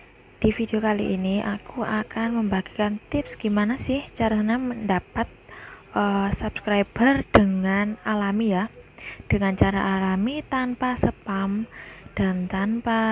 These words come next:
aplikasi. Jadi, untuk itu, sebelum sub-, sebelum apa, tonton video aku, jangan lupa subscribe dulu ya.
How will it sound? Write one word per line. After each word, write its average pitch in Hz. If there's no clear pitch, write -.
aplikasi. 185
Jadi, 208
untuk -
itu, 240
sebelum 202
sub-, 220
sebelum 208
apa, 277
tonton 220
video 214
aku, 269
jangan 202
lupa 202
subscribe 233
dulu 269
ya. 226